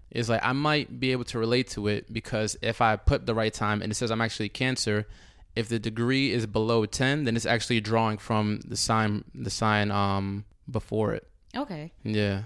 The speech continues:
Speaker 2: And I feel like since we are talking about, like, sun and rising and stuff, it's, we
Speaker 1: Yeah.
Speaker 2: probably should explain what that is. I actually just recently learned <laughs>
Speaker 1: <laughs>
Speaker 2: um, what a sun sign was. Shout out to Mariah Kelly. She actually the one who told me.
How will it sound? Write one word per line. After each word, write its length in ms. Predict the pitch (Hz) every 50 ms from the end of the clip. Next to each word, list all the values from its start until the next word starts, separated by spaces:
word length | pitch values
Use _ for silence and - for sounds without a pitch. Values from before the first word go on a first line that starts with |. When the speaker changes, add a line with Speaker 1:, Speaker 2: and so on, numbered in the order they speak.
| - -
Speaker 2:
And 120 | 175 202
I 40 | 208
feel 180 | - - 294
like 380 | 302 285 226 196 175 175 - - _ - - - -
since 220 | - 202 190 -
we 380 | 185 180 165 160 156 156 - - -
are 140 | 160 156
talking 300 | 151 - 165 160 - 170
about, 200 | 156 156 147 143
like, 140 | 139 127 -
sun 420 | - - - 190 185 180 185 180 160
and 160 | 147 147 147
rising 480 | 151 147 151 147 143 143 147 143 139
and 120 | 139 135 143
stuff, 280 | - 147 139 139 135
it's, 120 | - 135 -
we 80 | 107 101 98
Speaker 1:
Yeah. 140 | 98 95 98
Speaker 2:
probably 240 | 101 160 151 151 156
should 240 | - - 156 147 143
explain 480 | 135 - - - 160 165 160 156 151
what 160 | 147 147 - -
that 180 | 147 143 143
is. 340 | 143 151 143 139 143 139 - - - - - - -
I 80 | - 240
actually 380 | - 240 247 240 - 240 214
just 260 | 175 180 180 170 165
recently 460 | 165 185 185 - 202 190 175 170 165 156
learned 640 | 147 143 143 143 147 151 160 165 170 180 202 - -
<laughs> 20 |
Speaker 1:
<laughs> 1400 | 214 - - - 220 202 190 254 262 277 135 - 285 320 - 120 131 135 - - - - - - - - - - -
Speaker 2:
um, 420 | 160 175 170 170 165 160 156 147
what 120 | 160 170
a 140 | 170 160 156 -
sun 300 | 165 165 165 175 175 160
sign 260 | 156 156 143 143 143
was. 180 | 139 139 139
Shout 140 | - 208 240
out 80 | 285 262
to 80 | - 247
Mariah 180 | 220 208 202
Kelly. 260 | 202 - 202 190 - 165
She 100 | - 175
actually 260 | 165 160 - 165 156
the 60 | 160
one 80 | 156 156
who 60 | 151
told 200 | - - 156 151 147
me. 180 | 147 147 151